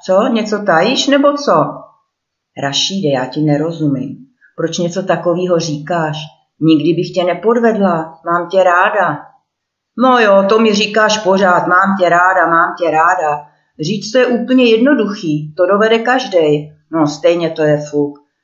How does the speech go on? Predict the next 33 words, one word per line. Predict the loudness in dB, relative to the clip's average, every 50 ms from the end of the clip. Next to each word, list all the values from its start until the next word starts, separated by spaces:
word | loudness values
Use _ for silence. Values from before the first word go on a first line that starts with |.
| _ _ -4
V | -2
každém | 0 0 2 2 0 -2 -2
případě | -2 -2 -2 0 0 2 2 0
bych | -2 -2 -4
tě | -4 -6 -4
zabil.“ | -4 -4 -6 -6 -6 -8 -8 -8 -14 -20 _ _ _ _ _ _ _ _ _ _ _ _ _ _ _ _ _ _ _ _ _ _ _ _ _ _ _ _ -6
Pak | -4 -4 -2 0
Rašíd | -2 -2 -2 -4 -4 -2 0
zavezl | 0 0 0 0 -2 -2 -2
do | -2 0 -2 0 0 -2 -2 -4 -4 -4
Beu, | 0 0 2 2 2 0 -2 -4 -8 -12 -18 _
byl | -4 -2 -2 -2
to | 0 0
jeden | 0 2 2 2 0 2
z | 0
mála | 0 2 2 2 2 2 0
večerů, | 0 -2 -4 -4 -6 -4 -4 -4 -4 -4 -6 -6 -6 -8
kdy | -10 -6 -6
ji | -4 -4 -6
poté, | -8 -10 -10 -8 -4 -2 0 0 0 -2 -4 -10 -16
co | -18 -16
se | -14 -14 -14
s | -12 -6
ní | -6 -6
vyspal, | -6 -6 -10 -12 -14 _ -6 -4 -4 -4 -4 -6 -12 -20 _ _ _ _
pozval | -8 -8 -4 -2 0 0 2 2
na | 2 2
jídlo | 2 0 0 -2 -2 -2
do | -4 -6
kiosku. | -8 -8 -8 -8 -8 -10 -12 -18 -20 _ -20 -20 -20 _ _ _ _ _ _ _ _ _ _ _ _ _ _ _ _ _ _ _ _ _ _ _ _ _ _ _ -6
„A | -2
osprchuj | 0 0 0 0 0 -2 -2 -2 0 0 0 0 0
se, | -2 -2 -4